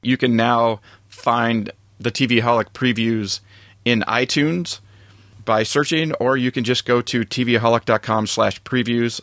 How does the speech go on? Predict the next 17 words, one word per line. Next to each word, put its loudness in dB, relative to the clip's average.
slash -2
iTunes, -2
and -2
it'll -2
take -6
you -4
right 0
to -2
the -2
page -2
for 0
the -4
T -2
V 0
Holic 2
Previews -6
podcast -2